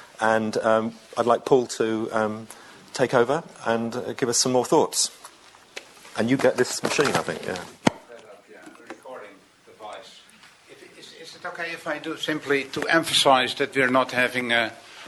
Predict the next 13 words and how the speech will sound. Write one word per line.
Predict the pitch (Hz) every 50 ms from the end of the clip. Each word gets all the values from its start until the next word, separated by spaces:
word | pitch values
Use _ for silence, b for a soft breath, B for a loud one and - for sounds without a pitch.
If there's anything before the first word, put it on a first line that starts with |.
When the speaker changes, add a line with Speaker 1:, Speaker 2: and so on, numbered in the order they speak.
| B B B - - -
Speaker 2:
uh, | 117 110 110 107 104 107 107
we're | 117 113
tr-, | - - - 131
not | 120 120 127 127 123 -
trying | - 135 120 117 117 117
to | 110 - 127 120 117 110 107 - - - -
push | - 139 135 - - -
this | 117 - - - -
last | 127 123 123 117 117 107 - -
keynote | - 139 135 131 131 123 120 120 -
through | - - - - - - 139 127 120
your | 113 113 107 104 101 98 - - B B B B B B B B B B B B B B B B -
heads, | - 139 135 135 131 - - - - - -